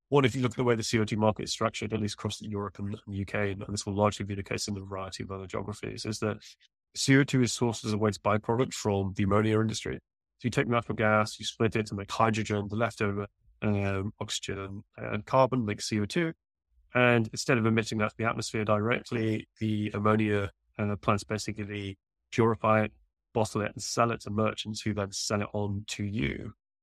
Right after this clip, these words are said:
in the form of, like, your can of Coke or something like this. And so you open a can of Coke,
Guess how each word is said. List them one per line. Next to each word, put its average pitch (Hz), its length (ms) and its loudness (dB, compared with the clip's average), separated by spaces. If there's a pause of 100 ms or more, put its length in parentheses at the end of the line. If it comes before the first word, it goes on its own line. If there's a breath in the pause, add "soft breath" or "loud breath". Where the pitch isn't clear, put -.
(200)
in 104 480 0
the 104 80 -6
form 101 240 -2
of, 98 100 -6
like, 98 220 -10
your - 100 -4
can - 180 -6
of 98 120 -8
Coke 98 360 -2
or 107 40 -10
something 104 260 -8
like - 220 -10
this. - 360 -10 (240)
And 123 100 -6
so 127 80 4
you 131 120 4
open 143 160 0
a 117 60 0
can 107 160 2
of 104 100 -4
Coke, 107 240 2